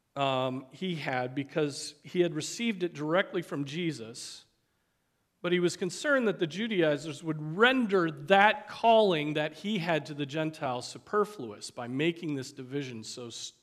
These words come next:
s-, strict. You know, let's have a Jewish church, let's have a Gentile church, and, and certainly the Jewish church will be the more, you know, the, the better, more noble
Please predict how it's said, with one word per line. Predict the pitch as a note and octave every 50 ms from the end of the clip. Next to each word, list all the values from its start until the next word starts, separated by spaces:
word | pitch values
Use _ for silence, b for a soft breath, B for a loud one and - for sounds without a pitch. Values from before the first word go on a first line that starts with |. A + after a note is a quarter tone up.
| _ _ -
s-, | - - - - - _ _ _ _ _ _ _ _
strict. | - - - - _ - C#3+ A#2 A2+ - - - - - _ _ _ _ _ _ _ _ _ _ _ _ _ _ _ _ _ _ _ _ _ _ _ _ _ _ _
You | - B2
know, | B2 B2+ B2+ B2+
let's | B2+ C3 C3 C3 -
have | C#3+ C#3+ B2
a | B2+
Jewish | B2 B2 C3+ D3+ C#3+ C3+ B2+ - -
church, | - - C3 B2+ B2+ - -
let's | B2+ A2+ -
have | - C3 A#2+
a | A#2
Gentile | A2 A2 C3 C3 C3 B2+ B2 - B2 A#2 A#2 A2+
church, | - - B2 A#2 A2+ A#2 - -
and, | - A#2+ A#2+ B2+ C3+ C3
and | - C3 A#2+ A#2 A#2 A#2 A#2 _ _ _
certainly | B2+ - - - D#3 D3+ D3+ - B2+ B2
the | A#2 A#2+
Jewish | A#2 C3 C3 B2+ B2+ G#2+ -
church | - - - A#2 A2+ - - -
will | A#2 A2+
be | A2+ A#2+ A#2
the | G#2+ A2+
more, | A2 A2+ A#2+ A2+ A2 G#2 - _ _ _ _ _ _ _ _ _ _ _ _ _ _ _ _ _ _ _ _ _ _ _ _ _ _ _
you | - A#2
know, | G#2+ G#2 G2+ G2+
the, | G2+ G#2 G#2+ _ _ _ _
the | A#2+
better, | G#2 - - B2+ A2+ G#2 G#2+ G2+ F#2+ - _ _ _ _ _ _ _ _ _ _ _ _ _ _ _ _ _ _ _ _
more | B2+ A#2+ A#2 A2+
noble | A2 A2+ A2+ A2 G#2+ G#2 A2 G#2 G2+ -